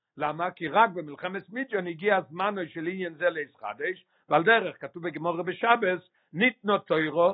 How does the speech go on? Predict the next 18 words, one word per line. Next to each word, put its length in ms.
ונסחט 480
שהלכה. 420
כשנתנו 420
את 100
התורה, 540
כשנותנים 420
את 140
ההלכה, 600
אז 260
נסחט 320
ההלכה. 420
אז 120
גם 200
פה 160
אותו 220
דבר. 360
מה 140
הפירוש? 560